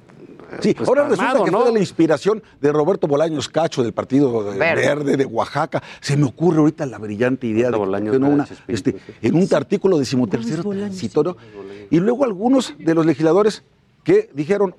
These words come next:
Speaker 2: "Voté, pero es que no vi que venía esa bola, este, ese dardo envenenado", ¿no? Típico.
Speaker 1: Sí, sí.
Speaker 2: Unos que no leen y otros que se hacen, este, se pasan de pistolas. Y aquí la verdad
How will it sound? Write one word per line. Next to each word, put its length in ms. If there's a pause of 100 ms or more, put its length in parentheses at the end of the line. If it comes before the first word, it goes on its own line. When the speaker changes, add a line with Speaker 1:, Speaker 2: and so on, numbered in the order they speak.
Speaker 2:
"Voté, 300
pero 160
es 80
que 100
no 160
vi 180
que 140
venía 300
esa 200
bola, 460
este, 300
ese 160
dardo 240
envenenado", 580
¿no? 140
Típico. 400
Speaker 1:
Sí, 80 (240)
sí. 180 (100)
Speaker 2:
Unos 300
que 140
no 120
leen 280 (120)
y 140
otros 300
que 120
se 120
hacen, 400
este, 260
se 160
pasan 320
de 220
pistolas. 520 (280)
Y 140
aquí 260
la 100
verdad 320